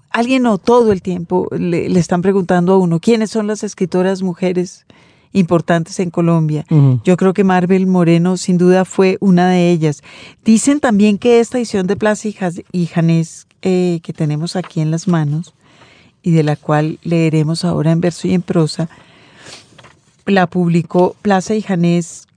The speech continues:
Speaker 1: con, le, le quitaron fragmentos, la, eh,
Speaker 2: Está
Speaker 1: dice,
Speaker 2: mutilada.
Speaker 1: dice que está mutilada.
Speaker 2: Ujú.
Speaker 1: No conozco la nueva versión,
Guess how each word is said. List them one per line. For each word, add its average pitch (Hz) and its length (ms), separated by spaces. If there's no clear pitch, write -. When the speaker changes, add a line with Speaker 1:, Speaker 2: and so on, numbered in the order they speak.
Speaker 1:
con, 165 1200
le, 156 540
le 156 220
quitaron 156 420
fragmentos, 180 1120
la, 160 600
eh, - 100
Speaker 2:
Está - 140
Speaker 1:
dice, 135 140
Speaker 2:
mutilada. 160 480
Speaker 1:
dice 185 220
que 226 60
está 190 180
mutilada. 170 760
Speaker 2:
Ujú. 139 340
Speaker 1:
No 190 340
conozco 214 400
la 196 140
nueva 170 260
versión, 170 560